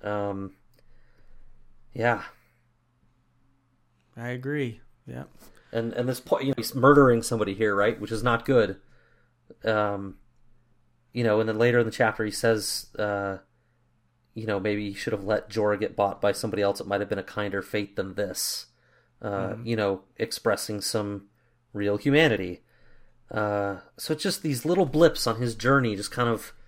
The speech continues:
Speaker 1: fighting
Speaker 2: That's what
Speaker 1: for
Speaker 2: they've
Speaker 1: his
Speaker 2: been,
Speaker 1: soul,
Speaker 2: right? Yeah.
Speaker 1: right?
Speaker 2: Yeah.
Speaker 1: Little data points of, you know, like, where's he gonna land? We don't know. It's
Speaker 2: Mm-hmm.
Speaker 1: interesting. It's fascinating.
Speaker 2: Yeah, and,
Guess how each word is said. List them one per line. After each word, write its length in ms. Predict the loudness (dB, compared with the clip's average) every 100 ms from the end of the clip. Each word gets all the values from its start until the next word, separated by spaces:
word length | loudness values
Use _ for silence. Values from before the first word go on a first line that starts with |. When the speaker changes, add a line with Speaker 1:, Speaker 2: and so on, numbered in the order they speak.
| -20 -20
Speaker 1:
fighting 500 | -14 2 2 4 2
Speaker 2:
That's 100 | 2
what 40 |
Speaker 1:
for 100 | 4
Speaker 2:
they've 80 | 4
Speaker 1:
his 120 | 2
Speaker 2:
been, 80 | 0
Speaker 1:
soul, 220 | 4 4 4
Speaker 2:
right? 220 | 2 -2 -8 -4
Yeah. 100 | 0
Speaker 1:
right? 240 | 2 0 -8 -14 -16 -18 -20 -16 -14
Speaker 2:
Yeah. 120 | -14 -10
Speaker 1:
Little 200 | -4 0
data 300 | 4 4 4
points 520 | 0 -4 -4 -6 -6
of, 280 | -6 -12 -12
you 80 | -6
know, 120 | -4
like, 160 | -4 -6
where's 340 | 2 4 2
he 60 | 0
gonna 180 | 2 2
land? 360 | 2 0 -6 -10
We 100 | -8
don't 200 | -4 -2
know. 280 | -2 -2 -6 _ _ _ _ _
It's 160 | -16 -8
Speaker 2:
Mm-hmm. 60 | -6
Speaker 1:
interesting. 440 | -4 -6 -8 -14 -18 _ _
It's 100 | 0
fascinating. 560 | 2 2 0 -8 -12 -20 _ _ _ _ _ _
Speaker 2:
Yeah, 160 | -12 -10
and, 120 | -10